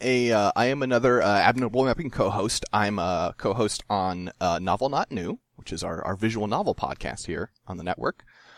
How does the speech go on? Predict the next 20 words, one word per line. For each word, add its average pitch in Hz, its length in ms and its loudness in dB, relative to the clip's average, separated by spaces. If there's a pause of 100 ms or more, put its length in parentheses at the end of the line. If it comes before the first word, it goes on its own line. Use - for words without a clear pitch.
(220)
Um, 107 400 2
and 135 120 0
also 180 300 0
I 160 120 4
do 151 160 -2
a 143 40 -4
bunch 131 220 2
of 123 80 0
other 113 120 2
podcasts, 95 520 0
so - 160 -2
I 87 60 2
have 95 100 -4
some 101 140 -8
podcasting 87 600 -2
experience. - 720 -6 (420)
And 147 140 0
also 185 360 0
I'm 202 120 0
a 185 100 -2